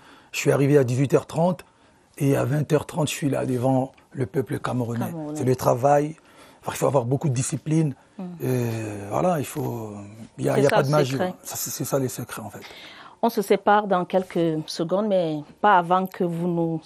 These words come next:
Speaker 2: ayez donné la signification de Tokos.
Speaker 1: Bah,
Speaker 2: C'est quoi Tokos ?
Speaker 1: Tokos, en fait, c'est quelque chose de, donc c'est bien, joli, positif, de nice, cool, bien.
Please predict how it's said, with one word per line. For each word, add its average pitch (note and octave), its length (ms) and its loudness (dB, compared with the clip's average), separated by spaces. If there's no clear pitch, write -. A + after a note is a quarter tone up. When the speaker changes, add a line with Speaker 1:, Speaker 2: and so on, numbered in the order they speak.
Speaker 2:
ayez F3 240 2
donné E3 220 0
la E3+ 140 2
signification E3+ 760 -4
de E3 80 -2
Tokos. - 760 -6
Speaker 1:
Bah, - 160 -2
Speaker 2:
C'est - 160 -4
quoi F#3 140 -2
Tokos ? E3 240 -6
Speaker 1:
Tokos, E3+ 360 4
en C#3+ 60 4
fait, E3 140 2
c'est D#3+ 100 0
quelque D3 240 0
chose D3+ 200 0
de, B2+ 300 2
donc C3 200 -6
c'est D3 100 -4
bien, C#3 340 4
joli, D3 340 2
positif, C#3+ 600 0
de B2+ 360 2
nice, D3 640 4
cool, D#3 500 4
bien. D#3 520 4